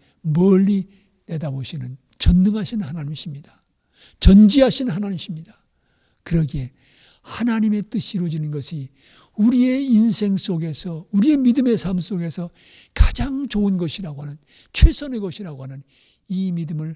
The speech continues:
꼭 붙드시기 바랍니다. 코로나 바이러스 여러 가지 어려움이 다가올 수 있습니다. 정말 힘든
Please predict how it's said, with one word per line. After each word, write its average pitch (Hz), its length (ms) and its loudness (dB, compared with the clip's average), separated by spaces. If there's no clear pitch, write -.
꼭 196 260 -10
붙드시기 - 400 -14
바랍니다. 151 560 -14
코로나 175 280 4
바이러스 156 380 2
여러 160 140 4
가지 165 180 0
어려움이 175 400 0
다가올 160 280 -6
수 - 100 -16
있습니다. - 540 -16
정말 233 300 0
힘든 294 580 -2